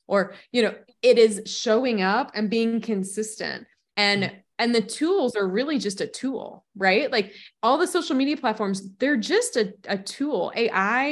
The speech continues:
Speaker 1: and all these movie, they're just a, a tool. So don't get hung up on the tools.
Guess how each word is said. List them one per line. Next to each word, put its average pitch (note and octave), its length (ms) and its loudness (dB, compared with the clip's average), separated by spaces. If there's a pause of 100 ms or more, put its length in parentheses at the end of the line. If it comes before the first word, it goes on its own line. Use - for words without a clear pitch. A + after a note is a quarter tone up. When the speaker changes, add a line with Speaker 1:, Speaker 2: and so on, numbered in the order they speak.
Speaker 1:
and G3 160 0
all F#3 160 0
these B3 160 -2
movie, B3 240 -4 (220)
they're A3 260 0
just B3+ 400 0 (100)
a, F#3+ 300 -6
a F#3 140 -8
tool. G3+ 480 -4
So - 200 2
don't G#3+ 360 2
get D#4+ 160 -2
hung A#3 240 -4
up G#3+ 160 0
on G#3 100 0
the F3 80 -4
tools. G3+ 460 -4